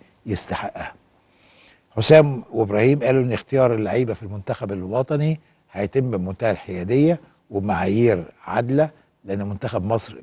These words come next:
ملك الجميع، ومن حق أي لاعب الانضمام لمنتخب بلده طالما اجتهد وأخلص مع ناديه، وإنه مش هيكون فيه أي مجاملات أو تفرقة بين اللعيبة أو الأندية، وهيكون الشعار:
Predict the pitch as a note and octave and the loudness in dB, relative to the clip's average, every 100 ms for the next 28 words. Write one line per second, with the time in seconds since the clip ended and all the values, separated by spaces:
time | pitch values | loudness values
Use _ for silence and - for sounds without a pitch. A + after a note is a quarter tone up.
0 | F2 A#2 A#2+ - - - F#2+ F#2 A2+ C3 | 0 2 2 -2 -14 -14 -6 -4 -2 -2
1 | C3+ - _ _ F#2 F#2 A#2 - G2+ A2 | -2 -6 _ _ -10 -8 -6 -4 -2 0
2 | A2 G2 G#2+ F#2+ E2 D#2 F2 F#2 G2+ G2 | 2 2 2 2 -2 -8 -8 -2 0 0
3 | E2+ E2 - - F2 F#2 G2+ F#2+ G2 - | -4 -6 -8 -8 -6 -2 -2 -2 -6 -10
4 | _ _ F#2+ G2+ A2 F2+ - G#2+ G2+ E2 | _ _ -2 0 0 -2 -2 -2 -2 -2
5 | F2 G#2 A2 G#2+ F#2 - _ F#2+ G2+ F2 | -2 -2 -2 -2 -4 -10 _ -8 -4 -4
6 | E2 D#2+ G#2+ D#3 D3 - _ _ _ A2 | -6 -4 2 2 2 -8 _ _ _ -4
7 | A2+ G2 - G2 B2+ A#2 A2 A2+ - A2+ | -2 -2 -2 -2 0 -2 0 -2 2 2
8 | B2 G2 F2 F2+ F2+ G2+ A#2 - _ _ | 4 2 0 -2 0 2 2 0 _ _
9 | _ - A#2 G2 - A2 G2+ F#2+ F#2 F#2+ | _ -2 -2 -2 -4 -2 2 2 2 0
10 | F2 E2 D#2+ A2+ A2 G#2 F#2+ _ _ _ | -2 -4 -2 2 2 2 0 _ _ _
11 | - A2+ G2 F2 G2 G2+ C#3+ F3 D#3+ C#3 | -4 2 2 0 -4 0 4 6 6 2
12 | D#3+ C3 - F2+ A2+ A#2+ | 0 -2 -2 -2 0 0